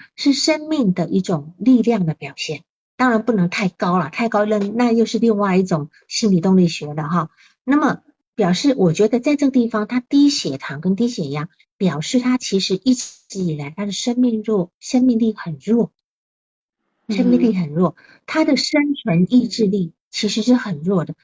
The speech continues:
Speaker 1: 但是为什么要这样呢？如-，但是按照弗洛伊德的本能理论哈，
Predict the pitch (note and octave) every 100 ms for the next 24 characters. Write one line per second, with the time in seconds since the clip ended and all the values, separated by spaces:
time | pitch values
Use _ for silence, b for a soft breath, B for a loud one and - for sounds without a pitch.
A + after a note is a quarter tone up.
0 | _ _ F#4 F4+ F4+ G4+ E4+ A3 F3 G3
1 | A3+ G#3+ A3+ A3+ G#3+ F3+ E3+ - _ _
2 | F4+ - - G4 F#4+ - E4+ D#4+ B3+ A#3
3 | D#4+ D4 G#3+ G3+ - F3+ C#3 D#3+ A3 F3+
4 | D#3 F#3+ D#3+ C#3+ F3 D#3